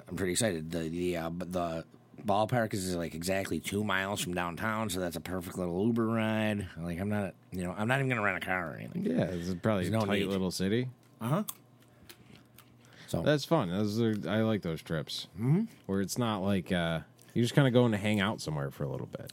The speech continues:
Speaker 1: Pretty much.
Speaker 2: Like, you go for, like, events sometimes, and it's kind of hectic
Speaker 1: Yeah.
Speaker 2: scheduling and whatnot.
Speaker 1: Yeah.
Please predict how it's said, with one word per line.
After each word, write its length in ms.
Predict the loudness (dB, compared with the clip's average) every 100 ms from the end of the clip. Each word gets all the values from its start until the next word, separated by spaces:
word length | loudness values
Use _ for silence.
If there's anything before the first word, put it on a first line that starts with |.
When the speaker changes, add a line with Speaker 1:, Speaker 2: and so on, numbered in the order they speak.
| -6
Speaker 1:
Pretty 180 | 0 2
much. 280 | 2 -2 -4 4
Speaker 2:
Like, 140 | 6
you 120 | 10
go 200 | 10 10
for, 220 | 8 6 6
like, 200 | 4 2
events 360 | 2 2 2 0
sometimes, 560 | 0 2 2 2 0
and 120 | 0
it's 100 | -2
kind 240 | 0 2 2
of 240 | 0 -2 -2
hectic 480 | -2 2 2 0 -8 2
Speaker 1:
Yeah. 240 | 4 6 6
Speaker 2:
scheduling 180 | 6 6
and 80 | 6
whatnot. 400 | 6 6 4 0 -4
Speaker 1:
Yeah. 220 | 2 2